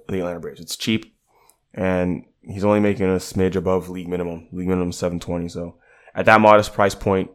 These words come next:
you know, you're, you're just banking on the upside, low risk, high reward. He's not costing much, and he would be huge value if he can rediscover his previous form. So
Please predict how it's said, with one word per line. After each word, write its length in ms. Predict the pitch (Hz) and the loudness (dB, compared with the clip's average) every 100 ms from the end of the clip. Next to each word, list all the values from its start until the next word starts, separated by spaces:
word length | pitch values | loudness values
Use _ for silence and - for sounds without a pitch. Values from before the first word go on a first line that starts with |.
| _ _ _ _ _ _ | _ _ _ _ _ _
you 100 | - | -4
know, 140 | 95 92 | 0 0
you're, 460 | 90 90 90 87 - | -2 -2 -2 -6 -6
you're 140 | 98 | -6
just 280 | 92 92 - | -6 -8 -2
banking 280 | 101 101 101 | -2 0 0
on 80 | |
the 80 | 95 | 0
upside, 500 | 87 - 95 90 87 - | -2 -4 -2 -2 -4 -8
low 160 | 95 101 | 0 2
risk, 380 | 101 95 - - _ - | 2 -2 -6 -16 _ -8
high 100 | 95 | -2
reward. 400 | 90 87 90 87 | -2 0 -2 -2
He's 100 | 87 | -2
not 180 | 98 - | -2 0
costing 380 | 98 92 87 | -4 -4 -4
much, 360 | 90 90 - - | -2 -2 -4 -14
and 120 | - 92 | -12 -8
he 80 | |
would 120 | 92 82 | -6 -8
be 80 | |
huge 320 | 78 - 117 - | -12 -6 -6 -4
value 480 | 107 104 95 90 - _ _ _ | -4 -4 -6 -10 -16 _ _ _
if 100 | 113 | -8
he 80 | 104 | -6
can 140 | 98 | -2
rediscover 500 | 98 95 - 98 90 | -2 -4 -2 -2 -2
his 160 | 90 85 | -6 -8
previous 320 | - 90 82 | -8 -10 -10
form. 300 | - 82 73 _ _ _ _ _ _ _ _ _ _ _ | -14 -18 -18 _ _ _ _ _ _ _ _ _ _ _
So 320 | - 85 - | -4 -4 -6